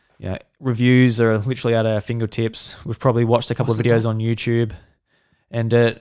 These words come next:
Speaker 1: yeah, with that game, it was just, like, purely, I got into that series just purely like, "Oh, I'll give this a go."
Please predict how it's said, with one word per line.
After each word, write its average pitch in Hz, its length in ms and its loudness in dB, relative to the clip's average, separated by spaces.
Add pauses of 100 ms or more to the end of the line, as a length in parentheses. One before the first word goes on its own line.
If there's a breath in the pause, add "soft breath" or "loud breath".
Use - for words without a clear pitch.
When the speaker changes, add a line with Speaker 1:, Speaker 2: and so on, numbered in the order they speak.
(440)
Speaker 1:
yeah, 139 100 -2
with 135 220 0
that 147 220 0
game, 104 220 -2
it 107 60 -6
was 117 120 -6
just, 117 200 -6
like, 107 160 -2
purely, 135 420 0
I 117 80 0
got 147 140 0
into 147 160 -2
that 123 180 0
series 117 380 -2
just - 160 -8
purely 120 220 -2
like, 107 200 -2
"Oh, 165 280 0
I'll 135 100 -4
give 127 200 -4
this 123 160 -2
a 117 40 -8
go." 101 260 0